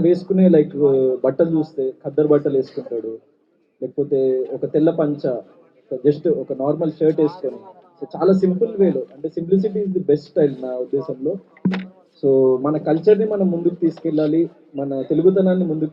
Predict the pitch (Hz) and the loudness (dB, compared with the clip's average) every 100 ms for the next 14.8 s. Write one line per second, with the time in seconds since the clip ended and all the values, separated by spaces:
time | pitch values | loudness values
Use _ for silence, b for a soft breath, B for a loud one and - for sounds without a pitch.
0 | 156 - 151 143 139 156 147 147 175 185 | -6 -6 -4 -2 -2 -2 -2 -2 0 4
1 | 190 185 170 - 165 147 151 160 143 180 | 4 4 0 -4 -2 -2 0 -2 -2 -2
2 | 202 196 254 262 _ _ _ _ 151 165 | -2 -2 -10 -16 _ _ _ _ -4 -4
3 | 143 - 156 165 175 202 190 190 175 175 | -6 -8 -2 0 4 2 2 -2 0 0
4 | 175 165 165 180 185 - _ _ _ _ | 0 -2 -2 -2 -2 -8 _ _ _ _
5 | _ 143 160 165 151 147 - 180 185 175 | _ -6 -4 -4 -6 -6 -2 0 2 2
6 | 185 190 190 - _ _ 135 156 190 208 | 4 2 0 -12 _ _ -4 4 8 10
7 | 202 170 - - _ _ _ _ _ _ | 8 6 0 -12 _ _ _ _ _ _
8 | - 151 160 156 151 160 226 190 160 175 | -2 0 0 -2 -4 -4 -2 0 0 2
9 | 185 175 156 170 175 165 - 175 160 160 | 2 0 0 -2 -2 -4 -2 2 2 4
10 | 160 165 151 147 - 127 131 147 156 156 | 2 0 -2 -4 -6 -4 -2 -2 -2 -6
11 | 160 190 151 143 135 120 135 135 151 147 | -8 -8 -14 -14 -14 -10 -10 -8 -8 -6
12 | 147 143 135 - - - 156 151 156 170 | -4 -4 -6 -8 -12 -4 -2 0 2 2
13 | 160 147 127 123 - - - _ _ _ | 2 0 -4 -6 -16 -20 -20 _ _ _
14 | _ - - - 135 165 185 | _ -20 -20 -14 -6 -2 2